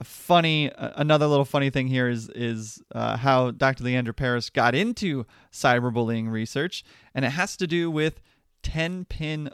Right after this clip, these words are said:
bowling. <laughs> So you'll have to listen to this episode, uh, to figure out what I'm talking about there. But, um, great conversation here. Uh, I know you're gonna get a ton of value out of it. But before we get into that,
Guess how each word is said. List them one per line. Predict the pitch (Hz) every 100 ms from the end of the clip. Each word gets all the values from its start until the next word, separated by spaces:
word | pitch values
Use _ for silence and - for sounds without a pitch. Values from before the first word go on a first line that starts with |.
| _
bowling. | 120 127 135 139 117 104 - - _ _ _ _ _
<laughs> | - - -
So | - - 180
you'll | 143 190 160
have | - 175 -
to | -
listen | 165 165 170 160
to | 156 156
this | 151 143
episode, | 139 139 127 139 127 180 - - 156
uh, | 139 135
to | 131 143
figure | 165 147
out | 135
what | 143
I'm | 131
talking | 123 123 120
about | 110 -
there. | 113 107
But, | - 120 - - - -
um, | 151 147 143
great | - 214 202
conversation | 185 175 165 156 147 147
here. | 143 139 131 - _
Uh, | - 120 117 -
I | 131
know | 143
you're | 143
gonna | 135
get | 127 117
a |
ton | - 131
of |
value | 117 117 117
out | 113
of |
it. | 113 113
But | 117
before | 123 - 185
we | 170
get | 151 156
into | 147
that, | 143 147 -